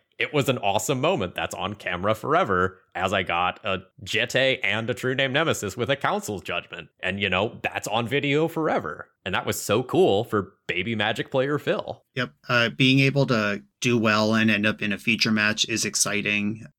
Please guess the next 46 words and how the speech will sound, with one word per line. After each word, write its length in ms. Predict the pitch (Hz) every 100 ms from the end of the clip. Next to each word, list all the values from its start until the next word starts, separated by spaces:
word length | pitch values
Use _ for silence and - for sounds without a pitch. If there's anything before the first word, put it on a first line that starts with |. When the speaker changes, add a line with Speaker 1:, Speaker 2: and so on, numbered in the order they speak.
| -
Speaker 2:
Everybody 560 | 110 120 110 120 120
who's 160 | 107 101
ever 200 | 95 98
been 120 | 107
in 140 | 104
a 20 | 101
feature 300 | 113 - 117
match, 360 | 110 127 -
I 80 | 107
think, 260 | 98 110 101
goes 220 | 104 98
home 200 | 113 107
and 160 | 101
watches 360 | 95 98 120 98
the 80 | 104
coverage 540 | - 101 113 139 -
for 220 | - 113
their 180 | 104 104
feature 340 | - 107 - 123
match. 400 | 127 151 - - -
And 380 | 107 101 98 101 -
I 80 |
know 160 | 110 104
I 80 | 107
certainly 400 | - 104 90 107
do. 360 | 104 98 98 -
I, 240 | 104 92
I 100 | - 107
wanna 220 | 107 101
see 400 | - 104 104 101
my 180 | 113 110
own 240 | 107 117
play 240 | 113 117 113
over 240 | 107 110
again. 260 | 101 104 101
I 60 |
wanna 160 | 95 101
see 200 | - 107
what 120 | 98
the 80 | 101
commentators 720 | 95 107 104 101 95 92 95
said 220 | - 110
about 320 | 113 107 104 104
it. 180 | 110 - -
Also, 320 | 110 104 117
just 300 | 120 117 -